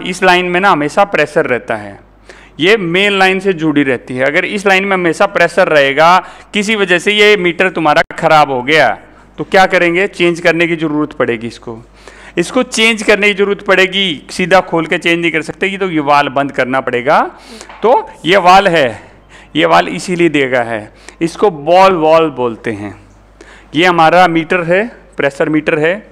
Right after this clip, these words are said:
ये टेम्परेचर मीटर है। टेम्परेचर मीटर को भी खोल लेंगे तो पानी निकल जाएगा, नहीं दोस्त,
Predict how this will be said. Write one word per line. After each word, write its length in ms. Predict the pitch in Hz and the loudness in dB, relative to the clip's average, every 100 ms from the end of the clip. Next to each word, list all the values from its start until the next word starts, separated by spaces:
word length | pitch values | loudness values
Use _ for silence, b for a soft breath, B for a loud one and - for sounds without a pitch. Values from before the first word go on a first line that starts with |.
| - _ _ _ _ _ _ _ b b - | -20 _ _ _ _ _ _ _ b b -6
ये 80 | 175 | -2
टेम्परेचर 540 | 214 208 214 214 226 | 0 2 2 2 2
मीटर 260 | 190 175 151 | 0 -2 -4
है। 200 | 127 110 110 - b b b b _ - - | -4 -6 -8 -20 b b b b _ -8 -4
टेम्परेचर 480 | 196 196 226 247 | -2 0 0 2
मीटर 220 | 220 214 214 | 0 0 2
को 100 | 214 | 2
भी 160 | 214 208 | 0 -6
खोल 260 | - 214 | 0 0
लेंगे 260 | 220 208 196 | 2 0 0
तो 100 | 196 | 0
पानी 260 | 185 180 196 | 2 2 2
निकल 260 | 180 202 185 | 2 2 2
जाएगा, 240 | 143 131 | 2 0
नहीं 200 | 135 156 | -2 -2
दोस्त, 340 | 131 120 - | -2 -4 -8